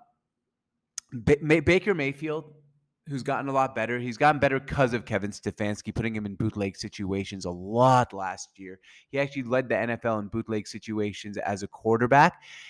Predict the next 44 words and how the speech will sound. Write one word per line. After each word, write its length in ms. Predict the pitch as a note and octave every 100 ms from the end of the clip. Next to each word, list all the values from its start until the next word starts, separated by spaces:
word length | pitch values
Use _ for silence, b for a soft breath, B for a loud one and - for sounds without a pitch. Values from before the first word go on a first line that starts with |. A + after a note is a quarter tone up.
| B -
and 160 | A#2+
that's 160 | B2 B2
'cause 140 | D3
that's 200 | C3+ C3
what 120 | C#3+ C3+
he's 160 | B2
good 240 | - A#2+ B2+
at, 240 | D3 -
and 140 | C#3 A#2+
the 120 | D#2
offensive 440 | A#2+ C3+ B2+ A2+
line 200 | A#2+ B2
should 200 | - A#2+
keep 180 | - B2+
him 140 | A#2+
comfortable, 480 | - A#2 A2+ C3+ C#3+
and 120 | -
that's 200 | A#2+ C3+
what 100 | D3
makes 240 | C#3 C3+ -
someone 180 | C3 B2+
like 120 | A#2
Kevin 200 | B2+ B2
Stefanski 540 | - A#2 B2 A#2 A#2+
so 220 | - A#2+
good. 200 | A#2 B2
He 180 | F#2+ G2+
gives 420 | G#2 A#2+ B2 A2+
him 120 | A#2+ A#2
these 220 | G#2+ G#2
opportunity. 800 | G2 - F#2+ A2+ A2+ F#2 - - B B B B -
Um, 480 | C3 A#2+ A#2 A#2 A#2 - _ - - _ _ _
so 220 | D#3 -
I 120 | D3
did 200 | C#3+ F3
say 180 | - E3
I 100 | C#3+
like 260 | C#3+ C#3+ C#3+
Baker 240 | C3 C3+
Mayfield, 420 | B2 A#2+ C3 B2
and 100 | A#2
he's 140 | A2+ F#2+
getting 320 | A#2 A2+
a, 100 | G#2+